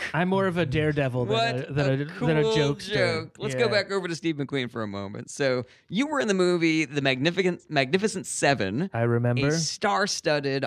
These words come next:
Speaker 2: ensemble cast.
Speaker 1: Yes.
Speaker 2: But you had some tension with Yul Brynner, who was also in the movie.
Speaker 1: Yes. Well, I'll. <sighs> It's there's, uh, completely my fault.
Speaker 2: Okay.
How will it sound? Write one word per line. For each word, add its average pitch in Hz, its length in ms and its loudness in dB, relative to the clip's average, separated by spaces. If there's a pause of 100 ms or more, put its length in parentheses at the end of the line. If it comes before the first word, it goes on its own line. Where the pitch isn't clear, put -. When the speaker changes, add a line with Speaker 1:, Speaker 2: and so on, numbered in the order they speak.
Speaker 2:
ensemble 131 680 0
cast. 113 500 -2
Speaker 1:
Yes. 131 460 0
Speaker 2:
But 170 120 2
you 269 120 2
had 277 180 2
some 226 160 -2
tension 208 480 0
with 156 180 2
Yul 185 480 2
Brynner, 135 520 2
who 113 100 0
was 110 140 -2
also 107 260 0
in 107 80 -2
the 101 60 -4
movie. 101 380 -2
Speaker 1:
Yes. 143 380 0
Well, 185 340 2
I'll. 202 380 2 (880)
<sighs> - 340 -8 (200)
It's 175 240 0
there's, 202 220 4 (100)
uh, 214 360 2
completely 185 360 2
my 135 140 4
fault. - 420 -6 (200)
Speaker 2:
Okay. 139 460 -2